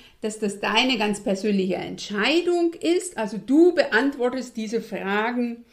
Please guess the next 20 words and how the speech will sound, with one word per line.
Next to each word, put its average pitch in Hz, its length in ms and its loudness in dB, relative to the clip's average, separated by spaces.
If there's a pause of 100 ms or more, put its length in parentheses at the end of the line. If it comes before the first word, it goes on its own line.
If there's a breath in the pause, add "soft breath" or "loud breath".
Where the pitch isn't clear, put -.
(140 loud breath)
und 254 220 2
dass 233 200 4
du 226 60 0
dich 202 200 -2
da 185 140 0
frei 202 420 -2
machen 202 400 0
darfst 180 540 -4 (180)
davon, 190 680 -2 (640 loud breath)
wie 208 800 2
ich 294 380 2
diese 247 280 2
Fragen 208 520 0
für, 214 100 -8 (340)
für 208 120 0
mich 302 360 2
beantworte 240 680 0
beispielsweise 196 1200 -4 (340 loud breath)
oder 226 640 4
auch 202 380 0